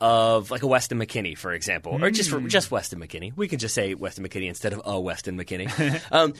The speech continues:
Speaker 1: but it's just, it's, he, like, I think especially if he develops that technical side, which it stands to reason he would in Germany, just the heart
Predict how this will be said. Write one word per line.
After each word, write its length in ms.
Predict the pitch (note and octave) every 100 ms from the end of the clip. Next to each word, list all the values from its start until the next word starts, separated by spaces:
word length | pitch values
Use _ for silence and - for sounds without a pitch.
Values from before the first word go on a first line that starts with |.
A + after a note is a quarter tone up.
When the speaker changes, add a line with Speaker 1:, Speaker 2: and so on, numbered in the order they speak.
| -
Speaker 1:
but 140 | E3
it's 140 | E3 -
just, 260 | F#3 D#3 -
it's, 380 | C#3+ - - _ _ -
he, 220 | D#3+ C3+ -
like, 240 | A2+ A2 -
I 100 | A#2
think 180 | C#3+ A#2
especially 380 | G#2 D3+ B2 C3
if 40 |
he 100 | B2+
develops 420 | A2+ A#2 B2+ -
that 140 | A#2+ -
technical 360 | B2 - G2
side, 320 | - F2 F#2+
which 360 | F2+ G2 - -
it 140 | F#2+ -
stands 260 | G2 F#2 -
to 80 |
reason 240 | F#2+ F2+ F2+
he 140 | G2+
would 280 | F#2 G2 G2
in 120 | F2+
Germany, 440 | G2+ D#3 C3+ G2+ F#2 - -
just 240 | C3+ - A#2
the 80 |
heart 480 | A2 - C3 D#3 -